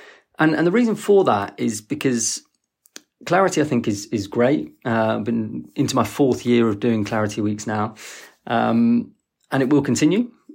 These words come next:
Uh, you know, it's, it's very much a habit of mine now, a good, a good one. Um, but, uh, as I say, p-, as part of the soul searching over the Christmas break, I,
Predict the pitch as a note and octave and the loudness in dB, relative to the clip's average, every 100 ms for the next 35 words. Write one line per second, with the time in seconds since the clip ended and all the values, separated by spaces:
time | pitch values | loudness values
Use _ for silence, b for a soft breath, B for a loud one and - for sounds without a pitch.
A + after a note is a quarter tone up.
0 | - A2 - - - A#2 A2 - C#3+ A2+ | -6 -6 -6 -8 -4 -2 -2 -6 -8 -2
1 | C#3 A#2+ A#2+ G#2+ A#2 A2+ G#2+ G#2+ G#2+ A#2+ | 0 0 0 0 0 2 0 2 2 2
2 | D3 G#2 B2+ A#2+ - G2 A#2 C3 E3+ B | 2 0 -4 -8 -6 -2 2 2 0 B
3 | B B B A#2 A#2 A#2 - - _ - | B B B -2 0 0 -4 -10 _ 0
4 | F#3 A2+ B2 - - _ _ _ _ _ | 4 4 2 -4 -16 _ _ _ _ _
5 | _ _ - - _ _ _ G#3 E3 - | _ _ -14 -14 _ _ _ -4 -2 2
6 | D#3 A#2+ G2+ - - - D#3+ - D3 C3 | 2 2 0 -8 -10 -4 -4 -2 -2 0
7 | C3+ B2 B2 A#2+ A#2+ A2 G2+ A#2+ A2+ G#2 | -2 0 0 -2 -2 -4 -4 -4 -8 -4
8 | B2 G#2+ G#2+ C#3+ D3 D3 C#3+ | -2 -2 -4 -6 -2 0 -2